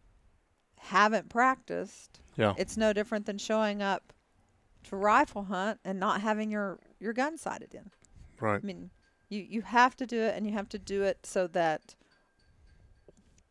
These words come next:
Speaker 1: the outcome is the best outcome.
Speaker 2: And
Speaker 1: And
Speaker 2: what
Speaker 1: if
Speaker 2: is
Speaker 1: you're
Speaker 2: that
Speaker 1: gonna hunt,
Speaker 2: outcome? What is the best outcome?
Speaker 1: the best outcome is that you're taking an animal that is at the appropriate age,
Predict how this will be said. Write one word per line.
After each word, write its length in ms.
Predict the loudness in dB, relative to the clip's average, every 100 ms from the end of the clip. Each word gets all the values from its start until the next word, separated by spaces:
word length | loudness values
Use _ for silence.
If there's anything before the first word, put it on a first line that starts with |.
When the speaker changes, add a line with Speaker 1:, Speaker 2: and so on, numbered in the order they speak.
| -2
Speaker 1:
the 180 | 4
outcome 400 | 8 6 4 -2
is 140 | -2 -8
the 120 | -8
best 340 | 0 0 0
outcome. 440 | -6 -8 -12 -16 -18 -8
Speaker 2:
And 80 | 0
Speaker 1:
And 40 |
Speaker 2:
what 120 | 4 4
Speaker 1:
if 40 |
Speaker 2:
is 60 | 6
Speaker 1:
you're 160 | 6
Speaker 2:
that 60 | 8
Speaker 1:
gonna 80 | 4
hunt, 40 | 2 2
Speaker 2:
outcome? 120 | 4
What 120 | 4
is 120 | 4
the 100 | 2
best 300 | 2 2 0
outcome? 340 | -6 -6 -10 -8
Speaker 1:
the 80 | -2
best 400 | 4 6 6 2
outcome 440 | 2 0 -2 -2
is 120 | -4
that 180 | -6 -8
you're 80 | -6
taking 580 | -2 -2 -2 -6 -8 -12 _ _ _ _
an 140 | -6 -4
animal 600 | -2 -2 0 -2 -2 -4 -8 _ _ _
that 120 | -6
is 340 | -6 -6 -12 -20 _ _ _ _ _ _ _ _ _
at 180 | 0 0
the 80 | -2
appropriate 540 | 0 2 2 0 -2
age, 640 | 0 -2 -4 -8 -14 -18